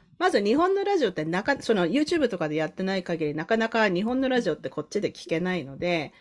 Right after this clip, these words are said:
で、やっぱりそうなると、ポッドキャスト、日本語のポッドキャスト、そ-、まあ、そんなに量多くないけど、あんまり私も聞いてなくて、日本のポッドキャストで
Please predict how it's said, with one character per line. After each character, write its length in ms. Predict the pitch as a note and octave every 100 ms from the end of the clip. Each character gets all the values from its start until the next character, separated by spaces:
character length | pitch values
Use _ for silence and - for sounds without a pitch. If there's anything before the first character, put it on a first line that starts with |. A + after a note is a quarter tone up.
| _ - _ -
で、 600 | G3+ G3 F#3+ F#3 F3+ - -
や 80 | A#3
っ 40 |
ぱ 60 | C#4
り 80 | A3+
そ 120 | A#3
う 20 |
な 100 | A3
る 100 | F#3+
と、 80 | D#3
ポ 160 | - F3+
ッ 40 | -
ド 80 |
キ 100 | F#3+
ャ 60 | G3
ス 140 | -
ト、 260 | D3+ C3+ - _ _ F#3
日 120 | F#3+
本 180 | A3+ A3
語 80 |
の 140 | G#3+ G#3
ポ 100 | G3+
ッ 60 |
ド 100 | -
キ 80 | F#3
ャ 60 | E3+
ス 60 |
ト、 120 | - D3+
そ-、 220 | C#4 -
ま 160 | A#3+ G3+
あ、 60 |
そ 180 | - D4+
ん 80 | E4
な 100 | E4
に 140 | D#4
量 180 | D4 C#4+
多 320 | F3+ G3 F#3+
く 160 | F3+ E3
な 140 | E3
い 80 | D#3+
け 140 | -
ど、 260 | D#3 E3+ -
あ 80 | B3+
ん 140 | F4
ま 80 | F4+
り 80 | F4
私 200 | D#4+ F#3+
も 60 |
聞 220 | A3+ - G#3+
い 40 |
て 120 | A3
な 100 | G#3
く 80 | -
て、 180 | D#3+ D#3+
日 120 | F#3
本 160 | D4+ D#4
の 80 |
ポ 100 | D4+
ッ 60 | D4
ド 80 | D#4+
キ 100 | E4+
ャ 40 |
ス 60 | -
ト 100 | F#3
で 420 | F#3 G3+ F3 -